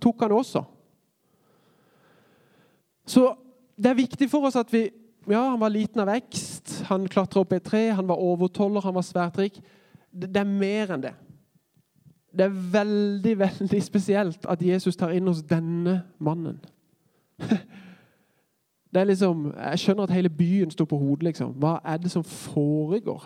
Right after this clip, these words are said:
liksom? Og jeg har lyst til å lese et sitat, eh, som en, eh, David Gooding har skrevet i en bok som heter According to Luke.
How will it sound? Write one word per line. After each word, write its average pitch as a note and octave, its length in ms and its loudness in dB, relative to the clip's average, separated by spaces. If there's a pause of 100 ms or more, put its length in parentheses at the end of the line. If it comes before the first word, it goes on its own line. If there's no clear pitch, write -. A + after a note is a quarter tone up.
liksom? C#3 220 -10 (4000)
Og A3 240 6
jeg A3+ 60 2
har B3 80 4
lyst C4+ 240 2
til C4+ 80 6
å - 20 4
lese A#3+ 480 2
et - 200 -6 (200)
sitat, - 800 0 (120)
eh, F#3+ 260 4
som G3 280 2
en, F#3+ 140 0
eh, F#3 200 0 (1500)
David G3+ 520 4
Gooding F3+ 480 2 (140)
har F3+ 80 2
skrevet D#3 400 0
i - 20 2
en D#3 120 0
bok D#3+ 180 2
som - 80 -2
heter D#3 160 0
According E3 400 0
to E3 60 2
Luke. F#3 360 0